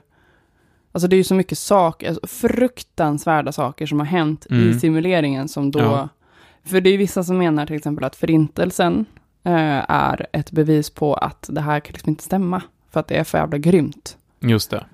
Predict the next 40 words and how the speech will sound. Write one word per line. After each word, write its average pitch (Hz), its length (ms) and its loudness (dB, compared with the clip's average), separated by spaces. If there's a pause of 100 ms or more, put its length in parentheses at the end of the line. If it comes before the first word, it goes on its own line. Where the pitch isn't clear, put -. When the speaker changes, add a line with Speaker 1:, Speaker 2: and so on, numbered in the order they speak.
Speaker 1:
för - 120 0
att 151 80 4
vara 143 80 0
sant. - 500 -6
Speaker 2:
Ja. 113 280 2
Speaker 1:
Folkmordet 160 520 2
i 151 100 2
Rwanda 143 280 0
måste - 240 -6
ju - 20 -4
vara 131 100 -6
samma - 240 -8
sak, - 300 -8
Speaker 2:
Mm, 120 140 4
Speaker 1:
liksom. 113 260 2 (200)
Speaker 2:
mm. 110 300 2 (440)
Du 120 100 -4
tänker 117 280 0
att 110 80 -2
det 113 160 4
liksom 107 300 -4
bara 107 340 4
skulle 104 240 -4
hända 98 520 -4 (1160)
Speaker 1:
Om 185 160 2
någon 175 100 6
sjuk 175 420 2
jävel 160 320 0
spelar 147 300 -2
på 143 140 -6
hard 143 300 -4
level, - 160 -6 (100)
Speaker 2:
Ja, 104 240 0
Speaker 1:
alltså - 180 -2
ett 156 100 -2 (100)
Speaker 2:
ja. 107 300 0
Speaker 1:
riktigt 165 220 -4
så - 100 -10
här - 60 -8
sju-, 175 480 0